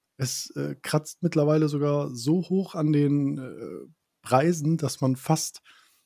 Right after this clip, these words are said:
sagen kann, dass einige bald von den Model dreis in die, ja, fünftausend Euro Prämie fallen. Und, äh, ich bin heute nicht mehr, also, nee, ich bin auch heute nicht alleine.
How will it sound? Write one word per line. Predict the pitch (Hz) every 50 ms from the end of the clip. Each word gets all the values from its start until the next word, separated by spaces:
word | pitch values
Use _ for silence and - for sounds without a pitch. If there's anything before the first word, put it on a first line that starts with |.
| _ _ _
sagen | 110 110 120 127 135 151 165
kann, | - - 160 160 156
dass | 143 131 -
einige | - - 127 131 151 156 147 156 156 151
bald | 147 - 131 139 151 151 - - - - _ _ _ _ _ _
von | - - 139
den | 135 131 123
Model | 131 131 123 127 123
dreis | - 104 104 107 117 139 151 - -
in | - 135 127 127 123
die, | 120 120 123 120 120 123 123 117 - _ _ _ -
ja, | 131 123 110 95 90 95 107
fünftausend | - - 185 226 - - 135 113 101 92 90 92 -
Euro | 104 98 87 98
Prämie | - 107 113 110 107 117
fallen. | - - 123 123 147 175 196 - - _ _ _ _ - -
Und, | 131 123 120 123 127 123 - -
äh, | 127 120 117
ich | 123 120 -
bin | - 185 175 151
heute | 131 156 160 -
nicht | 175 143 -
mehr, | 143 135 135 131 131 127 -
also, | 117 101 98 101 - _
nee, | - 117 104
ich | 87 -
bin | - 117 104
auch | 87 - - 92 - -
heute | - 151 208 - - 113
nicht | 101 95 - 107
alleine. | 98 95 95 95 101 107 131 160 190